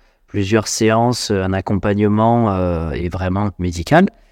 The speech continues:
euh, alors que, euh, l'ostéopathie, on va être, avoir une action un peu plus, euh, ponctuelle. Euh, c'est pas un suivi et surtout, là où je voulais en venir aussi, c'est que l'ostéopathie n'est pas une profession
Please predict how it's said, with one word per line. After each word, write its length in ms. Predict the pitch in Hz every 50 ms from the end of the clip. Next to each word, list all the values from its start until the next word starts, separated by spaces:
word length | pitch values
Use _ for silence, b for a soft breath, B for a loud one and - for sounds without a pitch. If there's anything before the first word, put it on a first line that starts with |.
| b b b b - 95
euh, 400 | 95 92 - 87 87 82 80 82
alors 220 | 87 113 123 -
que, 140 | - - 127
euh, 340 | 139 131 113 95 92 87 85
l'ostéopathie, 680 | 98 98 98 - - 95 - 90 85 - - - 151
on 120 | 143 135 110
va 160 | 95 95 104
être, 200 | 113 - - 101
avoir 260 | 95 92 98 98 104
une 100 | 101 90
action 320 | 87 - - - 143 139
un 80 | 131 117
peu 160 | 107 - 98
plus, 400 | 87 - - 120 120 - - -
euh, 180 | 101 95 92 - - _ _ _ - _ _ -
ponctuelle. 640 | - 147 151 135 - - 117 110 123 151 180 180 - b b b b b -
Euh, 300 | 104 95 92 90 90 90
c'est 160 | - - -
pas 120 | - 104 120
un 120 | 123 123
suivi 640 | 110 - - 104 92 90 95 117 147 170 185 - -
et 400 | - 101 107 123 135 139 135 - -
surtout, 800 | - - - - - 156 - - - - 104 117 139 160 160 -
là 160 | - 101 101 110
où 100 | 117 110
je 60 | 101
voulais 200 | 104 104 101 98
en 100 | 92 90
venir 280 | - 110 110 107 90
aussi, 320 | 90 87 - - - 160 170
c'est 160 | - - 104
que 140 | - - 113
l'ostéopathie 580 | 110 - 123 110 - 92 92 - - - 196
n'est 140 | 185 131 98
pas 180 | - - 165 175
une 140 | 165 151 127
profession 640 | - - 120 107 - 98 90 - - 165 175 220